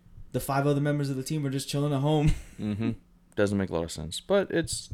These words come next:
Speaker 2: it's whatever. That's just kinda how they be. But, um,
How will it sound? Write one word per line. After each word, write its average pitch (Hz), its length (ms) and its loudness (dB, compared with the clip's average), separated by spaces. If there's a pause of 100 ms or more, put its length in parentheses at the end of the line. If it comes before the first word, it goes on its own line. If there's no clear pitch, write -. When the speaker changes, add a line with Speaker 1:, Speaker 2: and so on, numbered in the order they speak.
Speaker 2:
it's - 260 -2
whatever. 87 500 0 (460)
That's 131 160 2
just 120 160 0
kinda 104 160 2
how 92 160 2
they 85 120 2
be. 82 260 -4 (800)
But, 98 320 2
um, 104 560 0